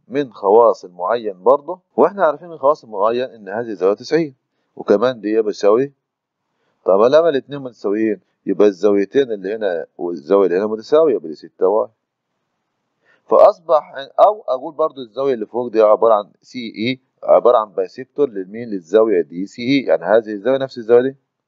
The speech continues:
أي واحدة فيهم تمشي. فخلاص أنا هاخد مين دلوقتي؟ هناخد المثلث اللي فوق ده.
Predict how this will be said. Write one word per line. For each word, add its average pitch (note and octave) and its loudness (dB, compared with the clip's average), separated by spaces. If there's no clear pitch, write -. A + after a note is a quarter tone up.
أي G#3 6
واحدة A3 2
فيهم G3+ -2
تمشي. G#3 -8
فخلاص B2+ 2
أنا F3+ -10
هاخد E3 -16
مين E3+ -18
دلوقتي؟ D#3+ -2
هناخد D3+ -2
المثلث C#3 -6
اللي A#2+ -20
فوق A#2+ -12
ده. G2+ -20